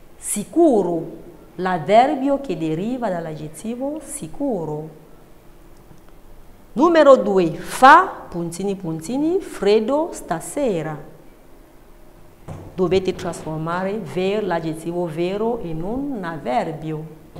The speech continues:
Numero tre, questo quadro è, puntini, puntini, un falso.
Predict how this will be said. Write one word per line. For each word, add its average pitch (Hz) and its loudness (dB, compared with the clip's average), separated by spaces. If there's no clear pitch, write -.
Numero 277 6
tre, 311 0
questo 330 8
quadro 233 8
è, 247 4
puntini, 185 -2
puntini, 226 -8
un 254 4
falso. 196 0